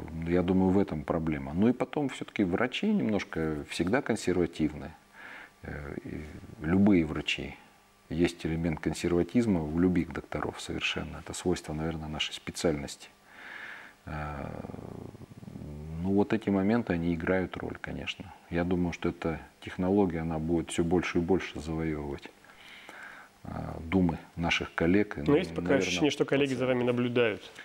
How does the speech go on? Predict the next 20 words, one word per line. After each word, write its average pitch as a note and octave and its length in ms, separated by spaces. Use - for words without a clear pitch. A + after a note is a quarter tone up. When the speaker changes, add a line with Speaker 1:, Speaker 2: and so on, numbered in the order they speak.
Speaker 1:
Э, E2 580
ну, G2+ 160
не G#2+ 120
могу G#2+ 280
сказать. D#2+ 500
Э, D2+ 440
очень F#2 340
удивляются, F#2 640
в D#2+ 60
общем, D#2+ 240
результатам. F2+ 720
И D2+ 280
мы, E2 200
ещё F2 220
раз E2 140
говорю, E2 260
что - 180
мы D#2+ 140
не E2 160
одни G2 400